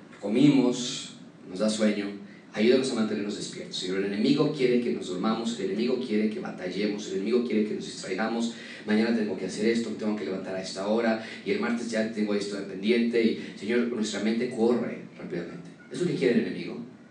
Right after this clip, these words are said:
¿Es lo que hizo con Eva? ¿Con que Dios dice esto? No, así no dice. Quiere distraer a las personas. Y nuestra carne también participa en este evento.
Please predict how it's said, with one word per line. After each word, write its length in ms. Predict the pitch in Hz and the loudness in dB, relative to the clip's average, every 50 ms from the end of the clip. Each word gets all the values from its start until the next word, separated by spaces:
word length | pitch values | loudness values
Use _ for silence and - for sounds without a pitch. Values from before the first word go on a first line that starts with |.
| - - - | -20 -8 -2
¿Es 80 | - | 4
lo 80 | - 185 | 4 4
que 80 | - 131 | 4 4
hizo 180 | - - - | 0 0 0
con 140 | - - 107 | -2 -2 -4
Eva? 260 | - - - - - - - - - - - - - - - - - - | -4 -4 -6 -6 -8 -8 -10 -14 -18 -18 -20 -20 -20 -20 -20 -20 -18 -10
¿Con 140 | 101 95 | -10 -8
que 100 | 98 98 | -6 -2
Dios 200 | 98 104 117 123 | 0 2 2 2
dice 260 | - 135 - - - 120 | 0 -2 -2 -2 -2 -4
esto? 180 | - - 190 - | -4 -2 -4 -2
No, 540 | - - - - - - - - - - - - - - - - - | -2 -2 -2 -4 -6 -8 -10 -12 -12 -12 -12 -14 -16 -18 -20 -16 -12
así 260 | - 113 - 147 127 - | -8 -4 -2 -2 -2 -2
no 60 | - | -2
dice. 320 | - - - - - - - - - - - - - - - | -4 -6 -8 -10 -12 -14 -14 -16 -18 -20 -20 -20 -20 -20 -4
Quiere 220 | - 147 156 156 135 | -2 0 2 2 2
distraer 540 | 123 - - - 92 95 95 98 98 98 | 2 0 0 -2 -2 -2 0 0 0 -2
a 60 | 95 87 | -2 -4
las 100 | 85 87 | -6 -8
personas. 420 | 90 90 - - 82 78 76 78 - - - - - - - - | -12 -12 -14 -12 -12 -12 -14 -14 -16 -18 -20 -20 -20 -20 -18 -4
Y 60 | - 165 | 0 0
nuestra 240 | 180 - 180 175 | 2 2 2 2
carne 320 | - 139 123 - - 131 127 | 2 2 0 -2 -2 -4 -4
también 500 | - - 95 95 92 92 90 - - 90 | -4 -4 -4 0 0 0 0 0 -4 -6
participa 520 | 87 87 - - - - 98 98 - 92 | -8 -10 -12 -10 -8 -6 -6 -4 -4 -4
en 80 | 87 90 | -4 -4
este 200 | 87 85 - 85 | -6 -8 -8 -10
evento. 300 | 85 82 85 82 - | -10 -10 -12 -12 -14